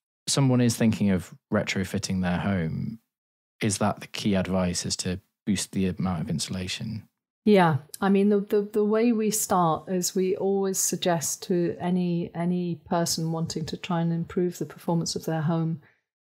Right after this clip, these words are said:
Speaker 2: that they try and reduce their energy demand first.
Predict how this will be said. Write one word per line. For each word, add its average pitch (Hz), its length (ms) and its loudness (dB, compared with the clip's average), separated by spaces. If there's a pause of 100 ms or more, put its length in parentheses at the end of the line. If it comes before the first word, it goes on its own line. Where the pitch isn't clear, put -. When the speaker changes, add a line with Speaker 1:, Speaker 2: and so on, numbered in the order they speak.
Speaker 2:
that 196 140 0
they 175 100 2
try 196 240 0
and 185 140 2
reduce 180 400 0
their 175 260 -2
energy 185 460 0
demand 170 600 -2 (240)
first. 156 540 -4